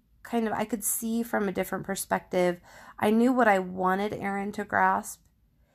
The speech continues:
and I knew what I wanted him to see, but he wasn't there yet. And I kind of feel like that's how God is, like, with us. Like, he gets that.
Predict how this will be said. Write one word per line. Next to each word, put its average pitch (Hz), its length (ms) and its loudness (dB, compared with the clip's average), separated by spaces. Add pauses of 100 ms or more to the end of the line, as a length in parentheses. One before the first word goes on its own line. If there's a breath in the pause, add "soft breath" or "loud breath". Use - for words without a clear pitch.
(160)
and 214 200 4
I 214 100 2
knew 220 220 4
what 240 120 6
I 202 120 4
wanted 185 460 -4
him 220 220 -4
to 220 140 -10
see, 208 540 -6 (760)
but - 360 2 (500)
he - 200 -10
wasn't 262 420 2
there 180 200 2
yet. - 280 -8 (920)
And 320 100 6
I 349 60 8
kind 392 240 -2
of 466 60 -4
feel 415 120 0
like 247 200 0 (100)
that's - 240 -2
how - 140 4
God 233 300 4
is, 226 260 -2 (160)
like, 220 200 -4 (120)
with 247 160 0
us. - 240 2
Like, 190 140 -8
he 277 180 -6
gets 208 420 -8
that. - 340 -8